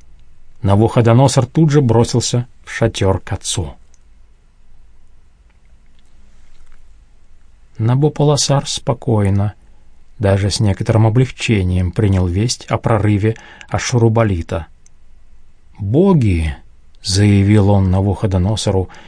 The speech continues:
и поднял ложку, назидательно потряс ею в воздухе. «Слишком долго закрывали глаза на жёсткости Ашура,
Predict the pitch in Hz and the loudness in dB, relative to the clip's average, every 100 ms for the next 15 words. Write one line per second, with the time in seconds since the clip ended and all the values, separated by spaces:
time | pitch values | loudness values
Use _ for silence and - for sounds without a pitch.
0 | - - 98 120 104 110 101 95 117 - | -12 -8 0 2 4 4 2 2 0 -2
1 | - 98 - - - - - - 107 85 | -4 -6 -6 -20 -20 -20 -20 -8 -4 0
2 | 95 101 101 101 98 92 107 - 101 - | 0 2 2 2 2 0 -2 0 0 0
3 | 110 101 92 90 107 104 101 - 87 78 | 0 2 0 0 -2 0 -2 -4 -8 -10
4 | - - - - - - - 127 202 - | -18 -20 -20 -20 -20 -12 0 2 4 2
5 | - 165 156 117 151 165 151 147 135 147 | 4 4 4 4 6 6 6 4 4 2
6 | 143 127 120 120 120 120 123 101 117 107 | 2 4 4 2 2 4 4 4 2 2
7 | 107 110 110 101 - - 95 - 110 101 | 2 2 0 0 -4 -6 -6 -4 -2 -2
8 | - - 107 92 85 | -4 -6 -4 -4 -6